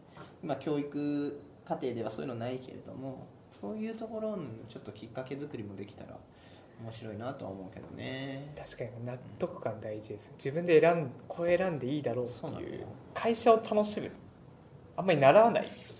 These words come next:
Speaker 1: まあそうね。
Speaker 2: で、僕なりに結構工夫して工夫して、
Speaker 1: うん。
Speaker 2: あ、こうすれば楽しめるかもみたいなの結構いろんな考えてきて、
Speaker 1: うん。
Speaker 2: なんで、まあ、僕が教えたいっていうより、
Speaker 1: うんうんうん。
Speaker 2: なんかみんなで一緒にこれどんどん深掘っていきたいなみたいな。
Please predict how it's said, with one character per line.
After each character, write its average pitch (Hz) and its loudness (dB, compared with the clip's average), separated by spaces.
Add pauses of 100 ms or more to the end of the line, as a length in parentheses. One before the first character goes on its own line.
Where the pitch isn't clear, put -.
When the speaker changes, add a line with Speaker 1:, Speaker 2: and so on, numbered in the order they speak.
Speaker 1:
ま 143 -2
あ 120 -2
そ - -6
う - -6
ね。 139 -6 (220)
Speaker 2:
で、 156 0
僕 170 4
な 240 8
り 240 8
に 226 4
結 - -4
構 156 8
工 - 2
夫 180 2
し 185 -2
て 190 4
工 170 -2
夫 170 0
し 175 -4
て、 220 4
Speaker 1:
う - -4
ん。 - -6 (220)
Speaker 2:
あ、 - 2
こ 214 6
う 220 10
す 214 0
れ 247 6
ば 156 10
楽 165 4
し 175 0
め 190 8
る 190 0
か - 0
も 117 2
み 117 -4
た 123 0
い 113 2
な 120 2
の 117 -2
結 - -2
構 - -2
い 151 -2
ろ 175 4
ん 180 0
な 175 8 (440)
考 135 0
え 147 4
て 139 -4
き 120 -10
て、 - -4
Speaker 1:
う - -
ん。 - -14 (960)
Speaker 2:
な 143 0
ん 123 -2
で、 117 -2
ま 151 10
あ、 - 6
僕 147 6
が 226 12
教 156 6 (140)
え 185 4
た 190 4
い - 6
っ 120 -2
て - -10
い - -10
う - -10
よ - -12
り、 - -12
Speaker 1:
う - -
ん - -4
う 135 -4
ん - -2
う - -2
ん。 131 -4
Speaker 2:
な 196 6
ん - 2
か 139 0
み 160 2
ん 226 2
な 240 10
で - 4
一 117 0
緒 - 0
に 151 0
こ 160 6
れ 151 10
ど 156 2
ん 196 4
ど 131 4
ん - 4
深 - 4
掘 170 4
っ 170 0
て - -12
い - -18
き - -20
た 131 -2
い 107 -4
な - -8
み - -10
た - -12
い - -12
な。 - -16